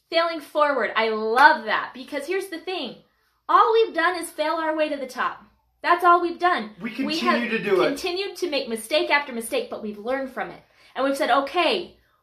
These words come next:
Speaker 1: what's the sparkler that caused me to fail, right? What's the sparkler I was holding on to that caused this not to work?
Speaker 2: Yeah.
Speaker 1: What's one thing I might change and do
Speaker 2: And,
Speaker 1: differently?
Speaker 2: and, and guys, there's gonna be something that you are holding on to right now of maybe stopping you from growing your network marketing business.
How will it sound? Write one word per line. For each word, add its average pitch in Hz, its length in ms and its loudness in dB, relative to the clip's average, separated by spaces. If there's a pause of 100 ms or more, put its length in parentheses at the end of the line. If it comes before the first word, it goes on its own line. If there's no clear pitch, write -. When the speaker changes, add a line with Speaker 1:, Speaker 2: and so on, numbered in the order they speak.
(120)
Speaker 1:
what's 294 340 2
the 349 100 -6
sparkler 294 880 0 (340)
that 277 260 6 (160)
caused 359 520 6
me 233 480 -8 (100)
to 269 80 -14
fail, 226 480 -4
right? 220 280 0
What's 294 220 -4
the 349 100 -8
sparkler 311 480 -2
I 269 140 2
was 254 140 -4
holding 254 240 -4
on 247 140 0
to 254 100 -10
that - 180 -4
caused 277 380 2
this 240 180 -4
not 233 240 -2
to 220 100 -12
work? - 360 -6 (260)
Speaker 2:
Yeah. 147 260 -4 (100)
Speaker 1:
What's 262 200 -2
one 311 200 0
thing 311 140 -6
I 294 60 -2
might 262 220 -2
change 254 260 -8
and 233 80 -4
do 214 80 -6
Speaker 2:
And, 208 80 -10
Speaker 1:
differently? 220 380 -2
Speaker 2:
and, 196 160 -8
and 190 180 -4
guys, 190 240 4
there's 185 220 0
gonna 226 240 -2
be 208 240 -4
something 156 720 -8
that 147 300 -4
you 196 180 -2
are 208 100 4
holding 175 380 0
on 156 200 -2
to 147 200 -6
right 143 320 -2
now 151 460 -4
of 147 180 -2
maybe 180 260 -4
stopping 165 440 -4
you 156 120 -6
from 151 180 -12
growing 143 280 -4
your 135 100 -8
network 123 260 -8
marketing 123 380 -8
business. - 460 -18